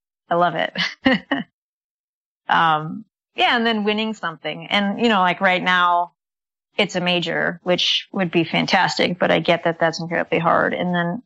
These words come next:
I don't know, maybe as that, um, as that gets out of reach, if I feel like the wheels are coming off or if I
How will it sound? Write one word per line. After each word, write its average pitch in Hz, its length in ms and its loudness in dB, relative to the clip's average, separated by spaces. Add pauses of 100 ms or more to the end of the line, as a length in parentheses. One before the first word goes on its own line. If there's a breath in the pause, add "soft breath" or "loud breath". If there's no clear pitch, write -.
I 240 80 4
don't 226 100 2
know, 180 100 2
maybe 175 320 2
as 165 160 0
that, 165 360 2 (120)
um, 175 440 -4 (2000)
as 226 160 2
that 196 180 2
gets 220 180 -4
out 175 140 2
of 165 140 -4
reach, 165 320 -4
if - 140 -8
I 165 120 2
feel 175 200 -4
like 170 180 -6
the 175 100 -2
wheels 170 260 2
are 156 60 -4
coming 165 280 -4
off - 280 0
or - 60 -4
if - 100 -4
I - 100 2